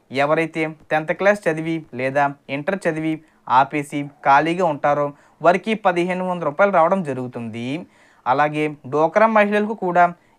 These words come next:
ఎలాంటి ప్రాబ్లం లేకుండా ఈ పథకం వస్తుంది. తర్వాత పెన్షన్ వాళ్ళకి సంబంధించి చూసుకుంటే నాలుగు వేల రూపాయలు, ఆరు వేల రూపాయలు వచ్చే ఏ పెన్షన్దారులకైనా ఈ పదిహేను వందల రూపాయలు ఇస్తారు.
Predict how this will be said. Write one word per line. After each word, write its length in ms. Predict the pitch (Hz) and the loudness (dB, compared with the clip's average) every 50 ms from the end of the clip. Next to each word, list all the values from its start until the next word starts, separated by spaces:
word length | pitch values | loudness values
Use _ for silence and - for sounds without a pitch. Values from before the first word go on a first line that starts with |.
| - 135 139 | -4 0 0
ఎలాంటి 240 | 151 165 180 180 196 185 - | 2 2 2 0 -2 0 2
ప్రాబ్లం 300 | 196 190 190 214 226 214 185 | 2 2 2 2 0 0 0
లేకుండా 380 | 175 170 - 170 175 170 175 175 175 175 _ _ _ _ _ - 196 | 0 0 -2 -2 0 2 2 2 2 0 _ _ _ _ _ -2 -2
ఈ 40 | 208 185 | 0 2
పథకం 280 | 185 165 180 175 - 226 214 170 143 | 2 0 0 -2 -2 -2 -2 -4 -4
వస్తుంది. 460 | 135 - - 127 120 113 120 120 135 151 185 233 - _ _ _ _ _ _ _ - | -6 -6 -8 -10 -8 -8 -6 -6 -6 -6 -8 -8 -12 _ _ _ _ _ _ _ 2
తర్వాత 360 | 151 156 165 175 175 175 - 175 170 170 165 _ - | 4 4 6 4 4 4 4 2 2 2 0 _ -6
పెన్షన్ 340 | 160 160 175 175 214 214 214 | -4 -4 -4 -4 -4 0 2
వాళ్ళకి 260 | 208 202 202 202 240 226 - | 4 4 4 2 0 0 0
సంబంధించి 460 | 208 190 190 196 202 202 202 196 220 202 - | 0 0 2 0 -2 -2 -2 -4 -6 -6 -4
చూసుకుంటే 500 | 185 170 170 - - 175 170 160 175 175 175 175 - _ _ _ _ - 151 | -4 -4 -4 -4 -8 -8 -4 -2 -2 -2 -2 -2 -6 _ _ _ _ -2 4
నాలుగు 260 | 165 175 196 208 214 208 | 4 4 4 4 2 2
వేల 120 | 208 196 170 | 2 2 0
రూపాయలు, 380 | - - - 165 165 165 165 165 165 156 _ _ _ - - 156 | 0 0 0 0 0 0 0 -2 -4 -6 _ _ _ 2 4 6
ఆరు 140 | 170 185 190 190 | 6 6 4 2
వేల 100 | 202 196 170 | 0 0 0
రూపాయలు 240 | 151 143 196 202 190 165 | 0 2 2 2 2 0
వచ్చే 260 | 147 143 - - 151 151 151 147 _ _ _ _ _ 127 143 | -4 -6 -4 -2 -2 -2 -2 -4 _ _ _ _ _ 0 2
ఏ 20 | 175 196 - 208 | 2 2 2 0
పెన్షన్దారులకైనా 840 | 196 185 - - 214 185 170 160 156 165 165 - 170 165 165 165 165 165 165 - _ _ _ _ 180 208 | -2 -2 -4 -4 0 4 4 4 4 2 0 -2 -4 -2 -2 -2 -2 -2 -4 -10 _ _ _ _ -2 0
ఈ 20 | 214 208 - | 0 2 2
పదిహేను 360 | 196 190 190 185 196 190 196 190 | 2 2 2 0 0 0 0 0
వందల 180 | 190 185 165 160 | -2 -2 -2 -4
రూపాయలు 260 | 151 - 208 196 165 139 | -2 0 0 0 -2 -4
ఇస్తారు. 440 | 120 - - 123 113 110 117 117 131 | -8 -6 -4 -4 -4 -4 -4 -6 -6